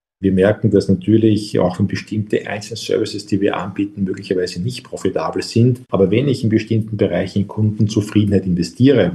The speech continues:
wir hatten gesprochen über das Produkt, das wir von Freitag achtzehn Uhr bis Montag um sechs Uhr früh anbieten, wenn auch dieses Produkt für uns vielleicht relativ kostspielig ist, aber Kundinnen kommen ja nicht nur wegen solchen Produkten zu uns, sondern auch wegen anderer Leistungen.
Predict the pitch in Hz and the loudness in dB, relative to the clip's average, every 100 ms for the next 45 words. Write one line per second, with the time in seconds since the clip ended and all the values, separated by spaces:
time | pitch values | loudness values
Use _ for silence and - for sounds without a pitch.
0 | - - 92 82 - 98 - - 107 104 | -4 -8 -6 -6 -6 -8 -10 -4 -4 -2
1 | 107 92 90 90 - 87 113 107 - - | -4 -4 -6 -8 -10 -2 0 0 -4 -10
2 | - 101 - - - - - - - - | -8 -8 -8 -10 -8 -4 -4 -4 -8 -8
3 | - 92 135 - - 87 95 - - 98 | -4 2 2 2 -4 -4 -4 -4 -6 -6
4 | - - - - - - 123 117 113 110 | -8 -8 -10 -8 -6 -4 -2 -2 0 0
5 | 104 - - - _ 110 110 - 151 156 | -2 -8 -20 -20 _ 2 2 2 2 4
6 | 147 107 - 104 - - 104 104 - 98 | 2 0 2 0 0 -4 -2 -2 0 -2
7 | - 110 104 95 - - - - - 92 | -2 -2 -2 -2 -6 -6 -6 -6 -4 -2
8 | 92 95 123 123 - _ _ _ - 101 | 0 2 2 2 -8 _ _ _ -4 -2
9 | - - 135 117 98 107 110 - 107 110 | -2 -2 0 2 2 0 -2 -4 0 2
10 | 101 110 107 - 104 107 95 - - 147 | 2 2 -2 0 2 2 0 0 -2 0
11 | 104 - 78 95 - 113 101 104 107 113 | -2 -4 -6 -8 -6 -4 -2 2 2 2
12 | - - - 90 - 98 104 110 117 90 | -4 -6 -2 -2 0 -2 2 2 4 2
13 | - - - - - | 0 -4 -8 -8 -8